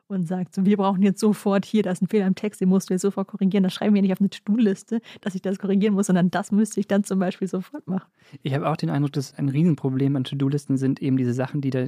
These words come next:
Speaker 2: ähm, so der Bodensatz, ne, die immer da unten stehen, die man einmal die Woche, einmal am Tag anguckt und denkt, "Mensch, ja,
Speaker 1: Heute
Speaker 2: lösch-,
Speaker 1: Abend.
Speaker 2: löschen will ich's jetzt auch nicht, aber also heute muss das wirklich nicht sein."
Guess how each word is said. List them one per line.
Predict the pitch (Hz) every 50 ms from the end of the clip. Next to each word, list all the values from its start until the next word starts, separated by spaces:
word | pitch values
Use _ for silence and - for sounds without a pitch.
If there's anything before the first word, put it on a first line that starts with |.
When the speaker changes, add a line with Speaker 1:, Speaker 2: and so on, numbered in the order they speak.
| 160 -
Speaker 2:
ähm, | 220 208 139 127 127 127 120 131 156 - _ _ -
so | 269 151
der | 131 131 127
Bodensatz, | 123 - - 143 147 135 127 113 120 113 110 _ - - - _
ne, | - 131 147 175 -
die | - 131 -
immer | 156 139 143
da | 135 139
unten | 147 139 127 120 - 139
stehen, | - - - 131 131 143 151 156 151 _ _ _ _ _ _ _ -
die | 131
man | 131 123 123 127 - _ _ _ _ 339
einmal | 240 - 131 135 135
die | 127 127 127
Woche, | 131 135 - 160
einmal | 156 143 135 139 135
am | 127 127
Tag | - 131 131 143 135
anguckt | 135 135 - 147 143 131
und | 131
denkt, | 135 127 123 117 131
"Mensch, | 131 127 127 - -
ja, | 127 123 123 127 - _ _ _ _ -
Speaker 1:
Heute | 226 - -
Speaker 2:
lösch-, | 143 -
Speaker 1:
Abend. | 220 196 190 170
Speaker 2:
löschen | 135 135 143 165 - - 165 143
will | 147 147
ich's | 151 143 -
jetzt | - 123 - -
auch | 123 131 147
nicht, | 165 160 147 190
aber | 147 120 120 117 120 127
also | 131 117 120 120 117
heute | 117 117 127 143 143
muss | 131 - -
das | 120 - -
wirklich | 135 160 - 135 107 113
nicht | 117 110
sein." | - 123 123 127 135 165